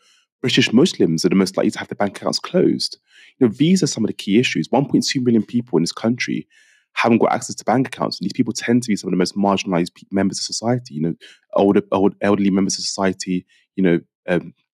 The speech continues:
people who are disabled. These are the key issues. I, and, and, you know, as Darren, Darren Jones has mentioned, you know, the other incidences of C E Os behaving poorly, that has never led to government intervention. So I feel like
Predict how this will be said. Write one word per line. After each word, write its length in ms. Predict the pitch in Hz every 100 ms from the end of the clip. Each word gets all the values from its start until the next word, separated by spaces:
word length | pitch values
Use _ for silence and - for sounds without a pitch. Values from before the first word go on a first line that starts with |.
| _ _ _ -
people 240 | 110 95
who 60 | 98
are 40 |
disabled. 640 | - - 104 101 101 95 - _ _ _ -
These 360 | 104 143 185 147
are 60 |
the 40 | -
key 220 | - 120
issues. 360 | 143 - 82
I, 100 | 101
and, 120 | - 117
and, 300 | 113 113 110
you 60 |
know, 160 | 95 95
as 160 | 98
Darren, 340 | - 101 101 - _
Darren 340 | 110 104 98 92
Jones 260 | 101 117
has 120 | 104 85
mentioned, 460 | 78 - 80 78
you 60 | 90
know, 160 | 90 90 - _ -
the 140 | 120
other 480 | 98 123 120 110 101 -
incidences 580 | 127 117 104 - 98 90
of 120 | 92
C 240 | - 110 98
E 40 |
Os 400 | 92 90 - - _ _ _
behaving 380 | 98 107 101 92
poorly, 580 | - 120 127 - - 104 _ _ _ _
that 200 | - 131
has 140 | 127 123
never 380 | 120 113 104
led 240 | 98 101 -
to 180 | - 92
government 400 | - 98 95 -
intervention. 460 | - 120 131 -
So 80 | 101
I 40 |
feel 220 | 110 180 175
like 320 | 160 -